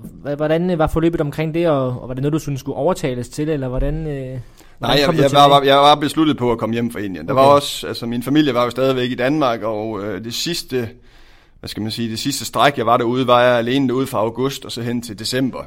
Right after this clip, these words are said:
Speaker 1: Mm.
Speaker 2: Og der kunne jeg godt mærke, at, øh, at familien trak altså også i forhold til at komme hjem.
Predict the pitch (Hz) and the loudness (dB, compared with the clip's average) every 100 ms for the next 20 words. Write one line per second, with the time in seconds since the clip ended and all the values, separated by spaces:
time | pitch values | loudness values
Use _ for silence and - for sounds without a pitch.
0 | - 143 117 - _ _ _ 117 127 131 | -10 -8 -8 -10 _ _ _ -8 -6 -2
1 | 127 117 127 127 120 120 123 107 82 92 | -2 0 -2 -2 -2 -2 -2 -6 -6 -8
2 | _ - 73 73 78 87 _ _ _ _ | _ -12 -12 -12 -14 -16 _ _ _ _
3 | _ _ _ _ - - - - 131 120 | _ _ _ _ -14 -14 -14 -10 -2 0
4 | 135 120 - 120 117 113 113 120 123 - | 0 -2 -4 -4 -4 -8 -6 -6 -6 -8
5 | 110 110 110 123 117 107 110 120 117 | -6 -6 -4 -6 -8 -8 -6 -4 -6